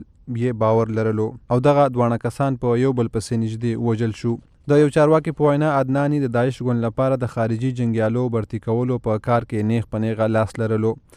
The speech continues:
او د شام او عراق نه بهر به یې د بریدونو لپاره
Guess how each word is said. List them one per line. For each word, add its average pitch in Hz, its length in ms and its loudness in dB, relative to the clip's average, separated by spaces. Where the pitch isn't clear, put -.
او 110 180 2
د 107 120 -8
شام 123 300 0
او 113 120 0
عراق 123 360 0
نه 127 100 -4
بهر 123 340 -2
به 113 100 0
یې - 360 -8
د 127 160 4
بریدونو 131 380 0
لپاره 127 320 0